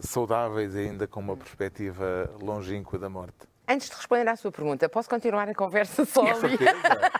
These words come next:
Speaker 2: <laughs> Só ali.
Speaker 1: Com certeza.
Speaker 2: Só dizer uma coisa, que é, talvez tenha sido uma coi-, e estava a pensar nisso agora enquanto estava a ouvir a, a Armandina, eh, talvez uma das coisas que possa ter sido um ganho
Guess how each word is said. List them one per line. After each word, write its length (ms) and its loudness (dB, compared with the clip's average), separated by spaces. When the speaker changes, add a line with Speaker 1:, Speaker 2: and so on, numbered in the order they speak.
Speaker 2:
<laughs> 320 4
Só 180 6
ali. 200 0
Speaker 1:
Com 220 0
certeza. 460 0
Speaker 2:
Só 200 6
dizer 320 2
uma 100 2
coisa, 240 2
que 140 0
é, 60 2
talvez 260 0
tenha 240 2
sido 240 0
uma 120 0
coi-, 180 0
e 40 0
estava 220 2
a 20 0
pensar 240 -2
nisso 240 -2
agora 200 2
enquanto 220 -2
estava 240 -2
a 40 2
ouvir 220 0
a, 140 2
a 60 0
Armandina, 400 0
eh, 200 0
talvez 280 2
uma 120 2
das 140 -2
coisas 300 -2
que 60 -20
possa 280 -2
ter 220 -6
sido 260 -6
um 80 -2
ganho 420 -2